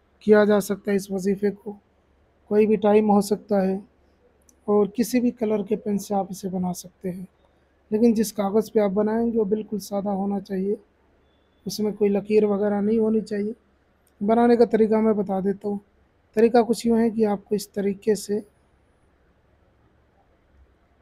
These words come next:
एक लकीर खींचनी है, ठीक है, इस तरीके से कर लेना है आपको। उसके बाद बीच से एक लकीर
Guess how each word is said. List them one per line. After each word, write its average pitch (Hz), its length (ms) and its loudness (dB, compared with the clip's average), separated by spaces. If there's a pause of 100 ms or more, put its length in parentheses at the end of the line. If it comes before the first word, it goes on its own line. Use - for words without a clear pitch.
(160)
एक 202 180 -6
लकीर 202 720 0
खींचनी 190 600 -6
है, 190 80 -6
ठीक 226 220 -8
है, 254 80 -2 (840)
इस - 240 -12
तरीके 190 320 -4
से 190 160 -8
कर 190 180 -8
लेना 185 260 -2
है 180 160 -6
आपको। - 880 -16
उसके 202 240 -2
बाद 196 180 0
बीच 208 280 0
से 208 220 0
एक 196 120 -4
लकीर 196 340 -2